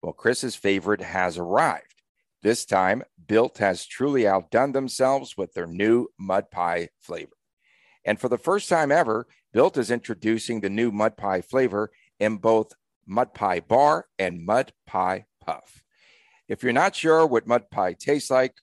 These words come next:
Chris, do you want to give them a little glimpse? Because I know it is rich with whipped cream and chocolate mousse smothered in a hundred percent real chocolate and then topped off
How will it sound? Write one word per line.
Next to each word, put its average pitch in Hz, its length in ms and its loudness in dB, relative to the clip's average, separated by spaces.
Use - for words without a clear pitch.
Chris, - 460 -4
do 101 60 -12
you 101 40 -10
want 104 160 -4
to 98 40 -8
give 95 220 -6
them 117 180 0
a 113 60 -2
little 110 200 -2
glimpse? 123 500 -2
Because 76 200 -12
I 76 100 -16
know 92 300 -2
it 87 100 -6
is 73 220 -14
rich 104 400 -2
with 78 100 -18
whipped 107 240 -10
cream 120 360 -6
and 95 100 -20
chocolate - 460 -12
mousse 147 400 2
smothered 117 720 -2
in 135 400 0
a 135 60 -16
hundred 135 240 -10
percent 120 320 -6
real 113 180 0
chocolate 95 520 -4
and 95 100 -8
then 87 280 -8
topped 160 340 -2
off 82 420 -8